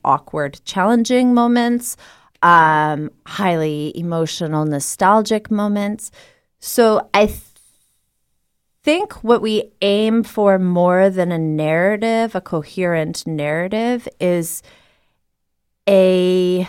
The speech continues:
like, what the, the emotional, visceral ride is gonna be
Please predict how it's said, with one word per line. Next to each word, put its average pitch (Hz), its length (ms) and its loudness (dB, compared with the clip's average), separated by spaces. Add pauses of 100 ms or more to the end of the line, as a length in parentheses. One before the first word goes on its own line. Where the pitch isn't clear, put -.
(1300)
like, 202 160 0
what 196 400 2
the, 208 360 -4 (380)
the 175 680 0 (420)
emotional, 180 840 0
visceral 165 600 -4
ride 151 560 0
is - 220 -6
gonna 302 240 4
be 330 340 -4